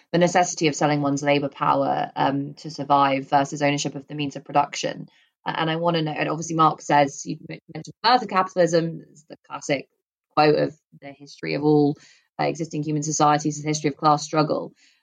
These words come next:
What differentiates the Marxist understanding of class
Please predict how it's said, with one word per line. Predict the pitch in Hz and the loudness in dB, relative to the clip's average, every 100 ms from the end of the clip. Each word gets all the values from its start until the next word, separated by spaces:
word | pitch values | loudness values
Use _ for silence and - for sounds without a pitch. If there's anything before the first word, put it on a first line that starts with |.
| _ | _
What | 185 180 196 254 262 - - - - _ _ - | -14 -4 4 6 6 0 -20 -20 -20 _ _ -4
differentiates | 214 202 180 185 196 175 160 - | -2 2 4 4 4 4 4 2
the | 165 | 2
Marxist | 160 156 - 170 165 | 4 4 2 -6 -2
understanding | 151 147 151 143 143 | -2 0 2 2 0
of | 139 | -4
class | - 143 139 139 - | 0 4 4 2 -4